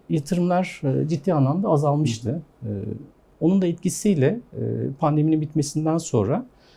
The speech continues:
e, uluslararası anlamda da bu, bizim ürünlerimize olan yatırımlar artarak devam ediyor. Tabii, e, burada Çin'i de, e, dikkate almamız gerekiyor. E, Türkiye, Çin'in boşluğunu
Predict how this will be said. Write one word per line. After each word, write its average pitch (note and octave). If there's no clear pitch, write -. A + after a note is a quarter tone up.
e, B2
uluslararası E3
anlamda D#3+
da G3+
bu, D3
bizim D3+
ürünlerimize D#3
olan D#3
yatırımlar D#3
artarak E3
devam D3
ediyor. F#2
Tabii, G3
e, D#3
burada F#3
Çin'i G3+
de, B2
e, A2
dikkate C#3+
almamız G#2+
gerekiyor. B2
E, -
Türkiye, G3+
Çin'in F#3
boşluğunu E3